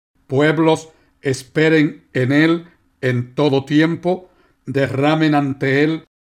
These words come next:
su corazón. Dios es nuestro refugio". Para iniciar con la lección de esta semana, la autora de estas lecciones para el trimestre,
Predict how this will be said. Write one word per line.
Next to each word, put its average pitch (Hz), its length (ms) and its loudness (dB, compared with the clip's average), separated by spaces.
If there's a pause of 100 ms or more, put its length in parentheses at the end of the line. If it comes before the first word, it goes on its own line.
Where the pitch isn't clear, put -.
su 151 400 -2
corazón. 123 720 -4 (460)
Dios 139 640 -2 (260)
es 147 480 -2 (220)
nuestro 139 560 0
refugio". 123 640 -4 (320)
Para 135 160 -2
iniciar 160 760 -2 (220)
con 131 240 0
la 123 80 0
lección 151 340 -2
de 151 60 2
esta 131 180 -4
semana, 156 520 0 (440)
la 127 140 -4
autora 151 880 -2
de 120 160 -2
estas - 420 -4
lecciones 147 580 -2
para 135 260 -4
el 123 120 -6
trimestre, 143 760 -2